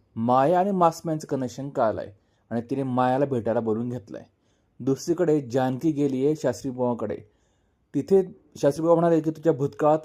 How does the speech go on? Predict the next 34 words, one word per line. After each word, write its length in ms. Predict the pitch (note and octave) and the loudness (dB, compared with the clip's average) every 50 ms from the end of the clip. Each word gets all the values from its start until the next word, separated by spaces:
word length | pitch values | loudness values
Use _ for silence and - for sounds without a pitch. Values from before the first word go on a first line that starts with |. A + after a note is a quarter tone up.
| - - _ | -6 -8 _
तू 60 | E3 | 0
एखादी 340 | D#3 D3+ C#3+ D3+ D3 C#3+ D3+ C#3 B2 A#2 _ _ _ _ _ - _ | 0 0 0 -2 -4 -4 -6 -8 -8 -20 _ _ _ _ _ -8 _
चूक 160 | D#3+ D#3+ D#3 D#3+ - | -4 -4 -4 -2 -2
केली 300 | D#3 D3 C3+ C3+ B2 A#2 | 0 0 0 0 -2 -2
आणि 140 | G2+ A2 G#2+ | -2 -4 -4
त्या 100 | A#2+ C#3 | -6 -8
चुकीमुळे 600 | C3+ - _ - C3+ - - F3+ F3 F3 D#3+ C#3 C3+ | -8 -8 _ -10 -10 -4 -2 -2 0 2 0 0 -2
तुझं 280 | C3+ C#3 C3+ C3+ C3 | -2 -2 -2 -2 -2
भविष्यकाळ, 580 | C3 B2 B2+ B2 A#2+ - C#3 B2 - B2+ A#2+ A#2 | -2 0 -2 -2 -2 -4 -8 -4 0 0 0 0
तुझा 180 | A2+ - B2 A#2+ | -2 -4 -6 -4
भूतकाळ 440 | A#2+ C3+ C3 - _ - B2+ A#2 B2 - _ _ _ _ _ _ _ _ _ _ _ _ | -2 -4 -6 -4 _ 0 0 0 0 -6 _ _ _ _ _ _ _ _ _ _ _ _
आज 160 | C3+ C#3+ C#3+ | 4 4 4
तुला 180 | - C#3+ C3+ C3+ | 2 0 0 0
त्रास 260 | C3 A#2 A#2+ A#2+ A2 G2+ | 2 2 2 2 2 0
देतोय." 260 | A2 G#2+ G2+ F#2+ D2 - - _ _ _ _ _ _ _ _ _ _ _ _ _ _ _ | -8 -10 -10 -10 -12 -12 -14 _ _ _ _ _ _ _ _ _ _ _ _ _ _ _
पण 100 | F3 F3 E3+ - | -4 -4 -4 -2
तिला 220 | G3 F#3+ G3 G#3+ G3+ | 0 6 8 8 8
ते 120 | G3+ G#3 | 6 2
काही 400 | - - - E3 D#3+ E3+ G3+ A3 | 0 4 4 4 6 6 8 8
आठवत 180 | G#3 F#3 F3+ D#3 D#3 | 8 8 6 2 -2
नसतं. 280 | E3 D#3 - - D3 C3 - - | -4 -4 -2 -4 -6 -6 -4 -8
ती 80 | D#3 | -10
सांगत 320 | D#3 - C#3+ C#3 D3 D#3 D#3 | -6 -4 -4 -4 -2 -2 -2
असते 200 | D#3+ D#3 E3+ D#3+ | -2 -2 -4 -6
की, 80 | D#3 | -4
"मी 160 | D#3+ D#3+ E3 E3+ | -4 -4 -4 -4
अशी 140 | D#3+ E3 | -6 -8
कुठलीच 420 | E3+ - F3 E3+ - G#3 G#3+ - - | -10 -12 -12 -8 -6 -8 -8 -4 -6
चूक 120 | G3+ F#3+ _ | -6 -6 _
केली, 180 | - F3+ F3+ F3+ | -2 0 2 2
मला 240 | E3+ D#3 D3 D3+ D#3 | 2 2 2 2 4
तर 100 | D#3 D#3+ | 4 4
आठवत 220 | C#3 - B2+ A#2+ - - - | 4 4 0 -8 -8 -8 -12
नाहीये." 200 | A2+ F2+ - | -12 -10 -12